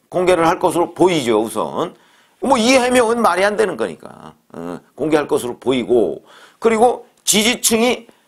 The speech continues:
빠져나가는 걸 막으려고 어제 긴급 기자회견을 하긴 했습니다만은 그거는 뭐 저는 막을 수 있다고 봅니다. 그러나 중도층으로 하여금 이 문제에 대한 해명, 그리고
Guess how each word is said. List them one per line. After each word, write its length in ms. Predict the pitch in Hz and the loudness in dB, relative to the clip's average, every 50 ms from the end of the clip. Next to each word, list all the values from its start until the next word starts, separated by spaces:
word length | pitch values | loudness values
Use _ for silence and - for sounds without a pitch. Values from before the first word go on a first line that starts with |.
| _ - | _ 0
빠져나가는 840 | - 226 233 247 247 - 202 247 240 226 226 214 196 208 202 190 185 175 | 2 2 4 4 2 2 2 2 4 4 2 2 2 0 0 0 0 0
걸 120 | 202 202 | 0 2
막으려고 600 | 175 147 156 160 185 180 170 170 160 180 180 147 | 2 2 2 4 2 4 4 4 4 4 4 4
어제 380 | 143 135 165 165 135 - - - | 4 4 2 2 2 0 -2 -10
긴급 400 | - 151 175 190 170 180 180 - | -4 -2 0 2 2 0 0 0
기자회견을 580 | 170 170 151 160 151 127 131 143 165 190 - - - _ _ | -2 0 2 2 2 2 0 0 -2 -2 -4 -6 -18 _ _
하긴 300 | - - 190 165 180 147 | -8 -6 -4 -4 -4 -4
했습니다만은 1200 | 135 156 - - - 170 165 160 131 123 98 82 87 120 143 143 110 80 76 107 117 95 - - - _ _ _ _ _ _ _ _ _ - | -4 -6 -8 -8 -8 -6 -6 -2 -2 -2 -2 0 0 0 0 0 -4 -4 -6 -6 -8 -8 -8 -12 -20 _ _ _ _ _ _ _ _ _ -6
그거는 440 | - 170 170 180 214 220 254 247 226 | -2 0 2 2 4 2 2 2 2
뭐 340 | 202 190 170 127 127 - - - | 2 2 2 0 -4 -10 -12 -4
저는 240 | - 151 160 160 139 | 0 0 0 2 2
막을 200 | 147 160 175 165 | 2 2 2 0
수 100 | - 170 | -4 0
있다고 220 | 156 - 143 139 | 0 0 0 0
봅니다. 460 | - 131 131 120 95 85 107 139 - _ _ - | 0 -4 -4 -4 -4 -4 -6 -8 -8 _ _ -4
그러나 380 | - 160 180 190 214 185 - - - - - - _ - | 0 2 2 2 2 0 -2 -4 -12 -20 -20 -20 _ -2
중도층으로 800 | - 202 233 247 240 220 247 233 - - 226 226 220 208 165 - _ _ _ _ _ _ _ _ _ _ _ - - 196 202 220 | 2 2 2 4 4 2 0 0 0 -2 0 0 0 -2 -6 -8 _ _ _ _ _ _ _ _ _ _ _ -2 0 2 4 4
하여금 560 | 202 196 190 190 190 175 214 226 220 214 202 | 2 2 0 0 2 2 2 2 2 2 0
이 100 | 170 170 | 0 0
문제에 460 | 190 208 214 208 180 196 202 190 190 | 2 2 2 4 4 4 4 4 2
대한 320 | 175 190 185 196 202 165 - - _ _ - | 4 4 2 2 0 -4 -10 -14 _ _ -6
해명, 440 | - 190 220 226 233 202 147 113 - _ _ _ _ _ - | 0 0 4 4 4 2 2 -2 -10 _ _ _ _ _ 0
그리고 440 | 190 185 190 175 254 277 - - | 0 2 4 4 2 2 2 -4